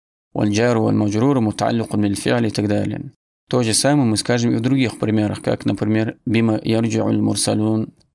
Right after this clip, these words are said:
В основе было бима, в основе было бима. Амма ятасаалун.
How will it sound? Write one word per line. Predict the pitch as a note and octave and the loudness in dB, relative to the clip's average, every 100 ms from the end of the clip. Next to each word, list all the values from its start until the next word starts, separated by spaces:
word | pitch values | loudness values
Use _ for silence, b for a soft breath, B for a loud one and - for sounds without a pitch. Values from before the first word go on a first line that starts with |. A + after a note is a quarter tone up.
| _ | _
В | A2 | -4
основе | - A#2 | -2 0
было | G#2+ G#2 | 0 0
бима, | G#2 A2 G#2+ G#2 | 2 2 0 0
в | G2+ | -2
основе | G#2 A2+ A2 | -2 -2 0
было | G#2+ G#2+ - | 0 0 0
бима. | G#2+ G#2 G#2 - _ _ | 0 0 -2 -6 _ _
Амма | - A2+ A2+ A2 | -4 -2 0 0
ятасаалун. | G#2 G#2+ - G#2+ A2 A2 A2 A2 A2+ | 0 0 0 0 0 0 0 0 0